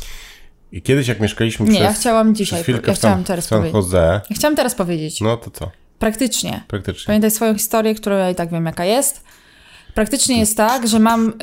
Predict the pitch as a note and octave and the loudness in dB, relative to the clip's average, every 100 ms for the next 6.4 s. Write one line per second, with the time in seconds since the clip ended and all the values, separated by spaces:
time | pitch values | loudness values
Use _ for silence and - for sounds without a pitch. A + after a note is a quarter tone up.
0 | G3 F#3+ F#3+ F#3 - B3 A#3+ A3 A3 G#3+ | 2 4 2 0 0 0 0 2 2 2
1 | G#3+ G#3 G#3 G#3 G3+ G#3 G3+ G3+ F#3+ F3+ | 2 2 0 0 0 2 4 2 2 0
2 | F#3 G#3+ A3 A3 G#3 G3+ G3+ - F3+ E3+ | 0 0 2 0 2 2 2 0 -2 -2
3 | - F#3 F3+ G3 C4+ C#4+ C4 B3 A#3 A3 | -4 -4 -2 -2 0 0 0 0 -2 0
4 | A3 G3 F#3+ G3 F#3+ F#3 F#3+ F#3+ F#3+ G3 | 0 0 0 0 -2 -2 -4 -2 -2 -2
5 | F#3+ G3 - G#3 G#3+ B3 C4+ B3+ A#3+ A3+ | 0 -2 -2 0 2 0 0 0 0 0
6 | A#3 A3+ A3 | 0 0 0